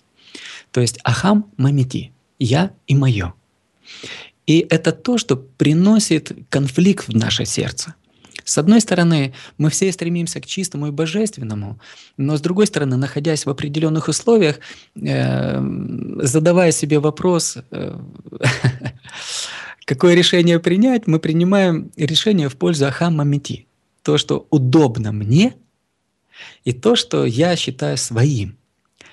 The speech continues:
И отсюда порождается насилие, потому что это непременно приводит к насилию над другими.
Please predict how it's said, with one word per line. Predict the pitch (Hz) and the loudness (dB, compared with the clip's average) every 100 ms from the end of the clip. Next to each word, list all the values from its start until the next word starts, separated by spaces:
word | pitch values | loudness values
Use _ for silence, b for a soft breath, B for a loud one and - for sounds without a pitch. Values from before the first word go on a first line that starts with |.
| b | b
И | - - | -2 -2
отсюда | - 139 - 233 165 | 0 -2 -2 0 0
порождается | - 139 139 175 175 - | -2 -4 -2 -2 -4 -4
насилие, | 120 120 - 147 123 90 - _ _ | -4 -4 -2 0 0 -4 -10 _ _
потому | - - 127 139 | -16 -6 -4 -2
что | - | -4
это | 135 - 131 | -4 -4 -2
непременно | 127 131 131 151 185 135 | 0 2 2 4 4 2
приводит | 127 127 165 135 | 0 2 2 2
к | - | 0
насилию | 127 - 196 180 131 127 B B B - | 0 0 -2 -4 -4 -8 B B B -6
над | 117 131 127 | -4 -4 -6
другими. | 147 127 113 107 110 95 | -6 -4 -4 -4 -4 -6